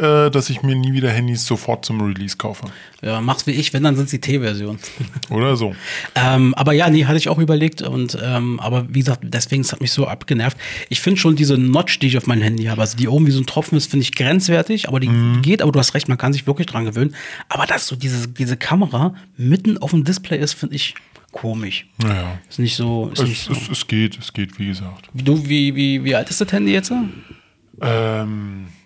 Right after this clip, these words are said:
Speaker 1: im April, nee, im Juni wären's, glaub ich, äh, wird's ein Jahr.
Speaker 2: <laughs> Okay.
Speaker 1: Also
Speaker 2: Und
Speaker 1: ist nur ein bisschen
Speaker 2: und dann nächstes Jahr wahrscheinlich, machst du auch wahrscheinlich alle
Speaker 1: Nee,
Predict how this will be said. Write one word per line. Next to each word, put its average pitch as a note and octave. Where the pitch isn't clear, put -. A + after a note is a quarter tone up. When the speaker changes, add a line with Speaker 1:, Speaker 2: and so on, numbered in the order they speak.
Speaker 1:
im G#2+
April, A2
nee, A#2+
im G2+
Juni A#2+
wären's, G2+
glaub G#2+
ich, G#2
äh, A2
wird's G#2
ein A2
Jahr. G2+
Speaker 2:
<laughs> -
Okay. C3+
Speaker 1:
Also A2
Speaker 2:
Und G#2+
Speaker 1:
ist G2
nur G#2
ein -
bisschen F#2+
Speaker 2:
und A#2
dann B2+
nächstes C3
Jahr B2
wahrscheinlich, A#2
machst -
du F3
auch -
wahrscheinlich A#2+
alle A#2
Speaker 1:
Nee, A2+